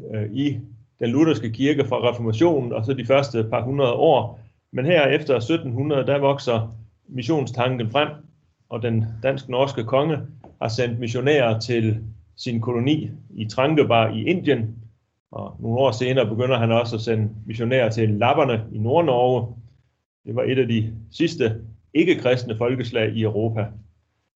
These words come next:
Og så er det, Hans Egede tænker, hvorfor ikke også forkynde på Grønland? Og kongen i København støtter tanken via sit særlige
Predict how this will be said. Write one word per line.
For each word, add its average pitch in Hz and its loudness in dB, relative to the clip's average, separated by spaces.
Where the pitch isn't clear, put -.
Og 139 -6
så 185 6
er 147 6
det, 143 4
Hans 123 -2
Egede 139 2
tænker, 127 0
hvorfor 147 2
ikke 135 6
også 120 2
forkynde 123 -2
på 113 -2
Grønland? 135 -4
Og 131 0
kongen 180 4
i 104 -14
København 147 2
støtter 151 2
tanken 139 -2
via 160 4
sit 135 0
særlige 139 2